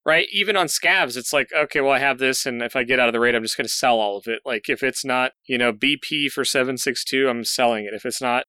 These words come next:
M eighty or better, I'm selling it. And so the reason I bring that up is, you know, I hear what you're saying, Dottie, about not having that stuff be in there as often. In my mind, there would be an easy way to steal from M M Os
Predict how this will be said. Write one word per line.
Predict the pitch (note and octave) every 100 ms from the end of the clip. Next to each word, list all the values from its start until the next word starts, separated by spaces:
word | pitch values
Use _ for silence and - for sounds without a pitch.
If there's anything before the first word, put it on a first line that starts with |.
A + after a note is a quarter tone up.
| _
M | C#3 C#3+
eighty | C3+ C#3 C3
or | A#2+
better, | A#2+ B2 B2+
I'm | A2
selling | - C#3+ B2 G#2
it. | G2+ -
And | D#3
so | - F3+ E3+ -
the | D3 D#3+
reason | B3 F#3+ E3
I | D#3
bring | E3 C#3+
that | A#2
up | A#2 A2+
is, | A#2+ A2+ - _
you | -
know, | C#3+ D3
I | D3+
hear | D#3 B3+
what | G#3
you're | C#3
saying, | E3 - C3
Dottie, | A#2 A#2+ A#2+ A#2+
about | A#2+ A2+ A#2+ A#2 A2+ - _ -
not | B2 B2+ C#3 C#3+ - -
having | C3 B2+ B2+
that | A#2+
stuff | - - B2 - -
be | B2 A#2+ B2
in | B2 B2
there | B2 A#2 A2
as | G#2+ B2
often. | D#3 G#3 - A2 G#2+ A#2 _ -
In | D#3+
my | E3+ A#3
mind, | A3+ F3
there | D#3+
would |
be | C#3
an | C3+ -
easy | D#3+ D3+ D3
way | B2+ B2 B2 A#2+ _ - -
to | B2 A#2+ A#2 A2 - _
steal | - - - F3 F3+ E3+
from | C#3+ - C3 C3+
M | C3
M | C3 A#2+
Os | C3 C3 A#2+ A2